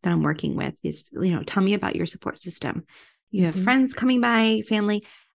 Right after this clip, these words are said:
Speaker 1: And a lot of moms are like, "Well, my husband's home for another month and he's been great."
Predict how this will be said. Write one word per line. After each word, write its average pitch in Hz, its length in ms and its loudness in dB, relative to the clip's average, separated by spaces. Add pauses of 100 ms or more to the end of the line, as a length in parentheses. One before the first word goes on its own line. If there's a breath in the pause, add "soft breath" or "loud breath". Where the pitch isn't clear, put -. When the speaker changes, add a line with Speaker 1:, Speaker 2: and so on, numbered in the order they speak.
Speaker 1:
And 202 160 4
a 208 40 4
lot 196 380 4
of 240 300 2
moms 185 360 4
are 190 60 -2
like, 196 260 0
"Well, 262 120 4
my 226 120 6
husband's 214 520 4
home 185 280 4
for 180 140 2
another 180 260 4
month 180 280 4
and 170 100 2
he's 208 240 4
been 165 180 2
great." - 380 -2